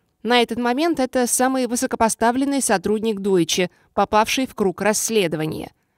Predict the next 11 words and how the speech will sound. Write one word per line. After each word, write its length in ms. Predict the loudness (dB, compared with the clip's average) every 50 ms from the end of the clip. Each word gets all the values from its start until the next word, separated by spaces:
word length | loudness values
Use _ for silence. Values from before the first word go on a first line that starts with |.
| _ _ -12
Что 240 | -6 -4 -2 -2
характерно, 580 | 0 0 0 0 0 0 0 2 2 4 2 2
и 240 | 0 0 -2 -4 0
Бауэр, 440 | 2 4 4 4 4 4 2 0 -2
и 220 | -4 -4 -4 -2
Матерат 520 | -2 -2 -2 0 2 4 4 4 2 0 -6 _ _ _ _ _ -2
на 100 | 2 2
момент 320 | 4 4 4 2 2 2
общения 580 | 0 0 0 0 0 0 0 2 2 0 0 0
со 160 | 0 -2 -2
следователями 840 | -2 -2 -2 -4 -2 -2 -2 -4 -2 -2 0 0 2 2 2 0 -2